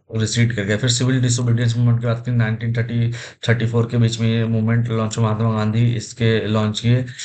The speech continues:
और British salt monopoly और complete independence के लिए ये moment launch किया गया था। फिर दांडी मार्च इसमें की moment है जो बारह मार्च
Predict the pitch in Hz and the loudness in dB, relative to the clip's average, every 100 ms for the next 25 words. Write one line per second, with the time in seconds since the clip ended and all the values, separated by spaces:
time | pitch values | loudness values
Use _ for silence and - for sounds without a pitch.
0 | - - 143 139 135 147 147 131 123 127 | -8 0 2 2 0 0 0 -2 -2 -2
1 | 123 120 123 127 117 117 113 113 110 123 | 0 2 2 0 0 0 0 -4 -2 -2
2 | 120 117 113 104 104 110 110 - 107 123 | 0 0 0 -2 -2 0 -2 -2 0 0
3 | 123 139 135 101 107 120 117 101 98 - | 0 0 0 0 2 2 0 -2 -4 -4
4 | 101 101 98 101 92 107 101 104 104 113 | -2 0 0 0 0 0 2 2 4 0
5 | 110 107 110 113 117 113 110 107 107 107 | 0 -2 -2 -2 -2 -2 -2 -2 -2 0
6 | 104 113 113 101 101 110 110 107 104 - | 0 2 2 0 0 0 2 0 -2 -6